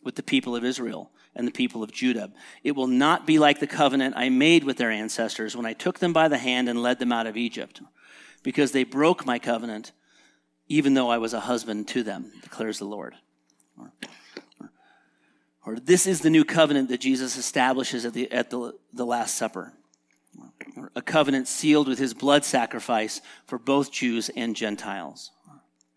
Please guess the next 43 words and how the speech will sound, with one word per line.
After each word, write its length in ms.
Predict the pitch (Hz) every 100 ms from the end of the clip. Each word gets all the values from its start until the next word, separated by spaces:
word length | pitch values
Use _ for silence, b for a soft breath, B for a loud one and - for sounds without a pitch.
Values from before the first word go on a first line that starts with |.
| _ _ _ _ - - _ b b b b
But 100 | 135
as 100 | 147
a 60 | 143
result 360 | 139 175 208
of 80 | 180
the 80 | 147
Jews' 300 | 143 165 151
idea 680 | 143 131 151 170 139 123 113 B B -
that 120 | 139
the 40 |
Messiah 460 | 135 127 160 151 143
would 100 | 131
reign 300 | 131 143 147
on 180 | 127 135
earth 280 | 143 139
as 120 | 131 131
an 80 | -
earthly 360 | 147 143 135
king, 640 | - - 214 165 117 110 110 b b b b 131
right, 140 | 135
the 80 | 143
Jewish 360 | 165 180 190
leaders 460 | 165 160 147 143 -
saw 260 | - 147 151
the 100 | 147
kingdom 260 | 147 143
of 140 | 131 123
God 260 | 120 117
as 140 | 113 117
an 100 | 123 -
earthly 560 | 120 - 120 107 98 _ _ _ _ -
kingdom. 480 | 135 110 95 - _ - _ _ _ - - _ _ _ B B B B
Right, 180 | 131 131
but 160 | 135
it, 220 | 139 143 147
literally 400 | 151 165 156 143
in 40 |
just 220 | 147 143
a 40 | 139
few 240 | 143 139
hours 360 | 135 139 135 -
from 200 | 120 123
now, 500 | 170 160 123 120